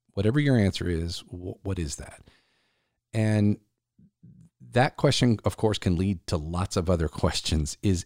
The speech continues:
everyone in your organization operating on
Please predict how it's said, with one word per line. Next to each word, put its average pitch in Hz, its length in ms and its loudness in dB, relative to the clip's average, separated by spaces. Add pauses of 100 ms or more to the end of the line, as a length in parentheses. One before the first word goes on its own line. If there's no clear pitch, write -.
everyone 135 600 2
in 117 120 4
your 104 140 4
organization 90 840 0 (140)
operating 80 920 -2 (1600)
on 95 520 2